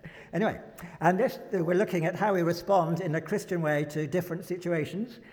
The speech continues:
And last week Ruth pre-, preached on a Christian response to those who voted differently to me. And I must confess, I thought, "What on earth is she going to talk about on that subject?" And I was amazed how much there was in that subject. So, uh, very well, well done, Ruth. That was,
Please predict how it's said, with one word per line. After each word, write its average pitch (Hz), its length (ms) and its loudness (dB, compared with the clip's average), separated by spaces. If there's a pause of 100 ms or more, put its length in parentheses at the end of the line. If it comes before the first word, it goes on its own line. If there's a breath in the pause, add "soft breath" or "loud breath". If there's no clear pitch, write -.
(260 loud breath)
And 143 180 -6
last 156 280 -2
week 156 180 -4
Ruth 156 320 -2
pre-, 160 200 -2
preached 160 480 -8
on 147 140 -2
a 139 60 -8
Christian 160 440 -8
response 143 500 -4
to 147 100 -8
those 135 260 -4
who 120 140 -6
voted 131 480 -6
differently 139 560 -6
to 131 120 -10
me. 151 240 -6 (420 loud breath)
And 123 120 -10
I 120 40 -8
must 135 200 -10
confess, 135 380 -10
I 127 60 -8
thought, 123 220 -10
"What 147 120 -8
on 156 60 -10 (120)
earth 208 260 0
is 143 80 -6
she - 80 -10
going 131 140 -6
to 127 60 -16
talk 127 180 -8
about 147 200 -6
on 127 120 -6
that 147 180 -8
subject?" 139 320 -8
And 147 100 -10
I 147 60 -4
was 135 120 -6
amazed 151 600 -6
how 151 120 -6
much 143 200 -8
there 131 100 -12
was 139 200 -8
in - 220 -6
that 113 200 -10
subject. 123 400 -10
So, 139 300 -8
uh, 127 80 -6
very 185 160 -10
well, 147 180 -12 (140)
well 165 100 -10
done, 165 180 -8
Ruth. 165 260 -4
That - 100 -14
was, 131 100 -12